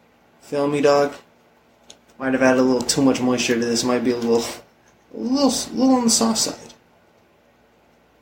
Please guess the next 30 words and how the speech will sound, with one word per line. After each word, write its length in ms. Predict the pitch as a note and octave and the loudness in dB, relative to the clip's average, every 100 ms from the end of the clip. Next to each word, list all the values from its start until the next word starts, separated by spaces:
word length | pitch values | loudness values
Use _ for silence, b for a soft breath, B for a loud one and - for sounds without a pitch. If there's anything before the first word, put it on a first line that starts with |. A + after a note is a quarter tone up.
| _ _ _ _ - | _ _ _ _ -20
Man, 200 | - C3 | -4 -2
if 80 | C3 | 0
you 60 | D3+ | 2
guys, 300 | D3+ D3 C#3+ | 4 2 -2
if, 180 | C#3+ D3+ | -2 2
uh, 200 | C#3 C3+ | 4 2
if 100 | C3+ | 0
you 60 | |
saw 180 | C#3 E3+ | 2 2
my 120 | D#3 | 2
story 360 | C3+ - D3+ E3 | 0 2 2 2
this 220 | D#3+ D#3+ | 0 -2
week, 160 | F3 E3+ | -4 -2
then 100 | C3+ | 0
you 80 | C3 | 0
saw 220 | C#3 C3 | 0 0
that 220 | A#2+ A2 | 0 -2
Inside 340 | C3+ C3 B2 | -4 -2 0
Out 180 | C3 C3+ | -2 -2
joint 240 | C#3+ D3 C#3 | -2 -2 0
that 80 | |
I 80 | D3 | 0
rolled 240 | C#3+ D3+ D3 | 0 0 2
the 120 | D3+ | 0
other 120 | D3+ | 2
day. 220 | D3+ D#3+ | 0 0
I'm 1120 | D#3+ - _ _ _ _ _ _ _ _ _ C3+ | -2 -10 _ _ _ _ _ _ _ _ _ -4
getting 200 | C#3 C3 | -2 2
good 180 | C#3+ C#3 | 2 2
at, 200 | C3 | -2